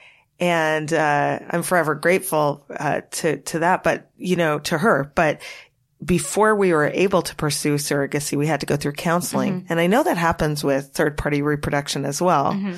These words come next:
Speaker 1: You have to go through some kind of, uh, counseling,
Speaker 2: Right.
Speaker 1: uh, which is a really important step for everyone. For those who don't know this process,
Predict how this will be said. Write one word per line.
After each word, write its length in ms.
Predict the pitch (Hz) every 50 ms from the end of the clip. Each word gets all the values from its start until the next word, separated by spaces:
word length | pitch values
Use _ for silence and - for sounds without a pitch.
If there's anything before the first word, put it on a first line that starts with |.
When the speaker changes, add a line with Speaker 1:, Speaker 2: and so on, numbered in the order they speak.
| 180 - - - _
Speaker 1:
You 60 | -
have 100 | 175 165
to 80 | - 175
go 140 | - 175 160
through 200 | 160 - 156 156
some 220 | 147 - 165 165
kind 220 | 165 - 160 147 147
of, 200 | 139 147 - -
uh, 180 | - 139 123
counseling, 640 | - - - 254 233 202 - 180 156 147 147 143 143
Speaker 2:
Right. 160 | 175 170 170
Speaker 1:
uh, 160 | 160 151 143
which 240 | 143 - 180 - -
is 120 | 165 - 156
a 60 | 151
really 600 | 160 185 185 190 196 202 233 254 254 247 190 170
important 400 | 156 147 147 - 147 139 143 -
step 260 | - - 156 139 -
for 160 | - - 147
everyone. 460 | - - 143 143 143 139 139 139 135
For 180 | - - - 170
those 260 | 165 175 175 180 -
who 100 | - 175
don't 300 | 151 151 160 170 160 -
know 400 | 165 151 147 143 151 151 - - -
this 160 | - 156 147
process, 640 | - - - 147 147 147 147 - 151 151 143 - -